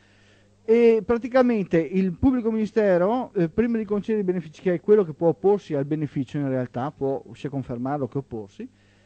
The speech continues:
eh, chiede consenso ai preti, gli assistenti sociali e a tutta quella che è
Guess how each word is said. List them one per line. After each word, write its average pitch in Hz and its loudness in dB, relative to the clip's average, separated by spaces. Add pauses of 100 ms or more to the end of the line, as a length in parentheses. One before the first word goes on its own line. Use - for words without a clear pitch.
(140)
eh, 202 -2 (180)
chiede 214 0
consenso 269 0
ai 170 -4 (420)
preti, 262 0 (320)
gli 185 0
assistenti 185 -2
sociali 143 -8 (520)
e 240 2
a 240 6
tutta 277 4
quella 226 2
che 233 2
è 180 2